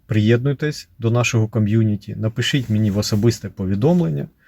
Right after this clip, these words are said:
бо нам потрібно багато спеціалістів,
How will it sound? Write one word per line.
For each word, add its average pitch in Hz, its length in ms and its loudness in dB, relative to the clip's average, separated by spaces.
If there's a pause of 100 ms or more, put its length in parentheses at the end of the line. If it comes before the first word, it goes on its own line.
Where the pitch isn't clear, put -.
(580)
бо 120 440 6
нам 127 240 2
потрібно 117 640 0
багато 110 480 0
спеціалістів, - 800 -4